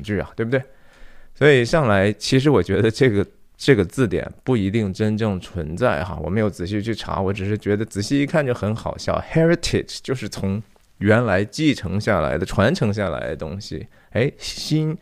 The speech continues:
college，college 首先是年轻人，而且还是新的大学的版本啊。他给出来两个 pulp，就是这个英文单词的解释哈。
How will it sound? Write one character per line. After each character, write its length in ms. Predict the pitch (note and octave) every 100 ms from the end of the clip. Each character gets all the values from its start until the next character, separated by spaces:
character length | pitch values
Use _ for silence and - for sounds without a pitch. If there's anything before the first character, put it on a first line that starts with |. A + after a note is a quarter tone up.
| -
college，college 1080 | - - B2 B2+ F2 - - - B2 G#2+ F2+
首 200 | - E2+
先 160 | G2+
是 80 | G2
年 320 | G2+ F#2 G2
轻 240 | G#2+ - A#2
人， 260 | C#2+ D2 - -
而 100 | A#2+
且 140 | B2+
还 100 | A2
是 100 | B2
新 600 | B2 - D3+ D3+ D3+ D3+
的 100 | D3
大 320 | C#3 C3+ A#2
学 260 | A2+ G2+ F#2+
的 200 | G2+ F2+ - -
版 240 | - F2+ F#2+
本 100 | F#2+ - - - - - - -
啊。 200 | D#2 - - - -
他 120 | -
给 160 | C#3+ F#2+
出 140 | E2+
来 140 | A#2 A#2+
两 280 | G2+ C#2 C#2
个 240 | D#2 F2+ - -
pulp， 300 | - C3 - -
就 160 | - F2+
是 200 | E2 D#2
这 120 | -
个 220 | E2 D2 - - - _
英 120 | A2
文 160 | G#2+ G2+
单 200 | G2+ G#2
词 160 | G#2 F#2+
的 80 |
解 180 | G2 C2+
释 220 | - A#2
哈。 180 | F#2 -